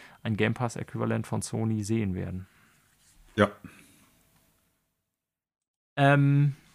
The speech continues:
Speaker 1: ganz kurz noch dazu, vielleicht also als letzte Meldung. Es ist auch interessant, nochmal zu schauen hier, wie die Verteilung von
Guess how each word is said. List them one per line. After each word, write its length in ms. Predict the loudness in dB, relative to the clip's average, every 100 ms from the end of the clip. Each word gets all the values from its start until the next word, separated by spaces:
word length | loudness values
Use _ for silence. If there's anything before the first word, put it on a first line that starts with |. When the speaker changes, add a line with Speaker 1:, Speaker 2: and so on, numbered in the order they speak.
| _ -8 -8 -8 _ _ _ _ _ 2
Speaker 1:
ganz 220 | 2 4
kurz 220 | 0 2
noch 120 | 0
dazu, 400 | 0 -2 0 0
vielleicht 480 | 0 0 2 2 0
also 280 | -6 -4 -2
als 200 | -2 -2
letzte 340 | -2 -2 0
Meldung. 720 | 2 2 2 2 2 2 0 -6 _ _ _ _ _ _ -6
Es 220 | -4 -2
ist 340 | -2 -2 -2
auch 280 | 0 0 2
interessant, 680 | -2 -2 -2 0 0 0 -2
nochmal 320 | -4 0 0
zu 100 | -2
schauen 400 | -4 0 2 4
hier, 300 | 4 4 2
wie 200 | -2 -4
die 540 | -2 -2 0 0 0 -2 -8 _ _ -14
Verteilung 680 | -8 -4 2 2 4 2
von 460 | 0 0 2 2